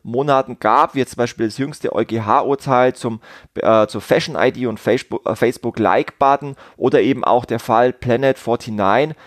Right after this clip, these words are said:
verstärken ja natürlich auch diese Vorsicht bei den Unternehmen.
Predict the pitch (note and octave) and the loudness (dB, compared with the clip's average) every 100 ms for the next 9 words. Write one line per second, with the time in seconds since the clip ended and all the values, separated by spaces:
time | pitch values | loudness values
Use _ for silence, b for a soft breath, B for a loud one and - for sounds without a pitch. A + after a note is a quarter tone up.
0 | B _ A#2+ - C3 E3+ E3+ C#3 A#2 - | B _ -8 2 4 4 4 2 2 0
1 | B2 A#2 - G2 A#2+ B2+ - A#2 B2 - | -4 -2 0 2 2 -2 -12 -8 -8 0
2 | A2 C3 B2+ A2+ - G#2+ F#2+ G2+ G#2 F#2 | 2 4 2 -2 0 0 0 -6 -6 -8
3 | F2+ F2+ D#2+ | -6 -8 -10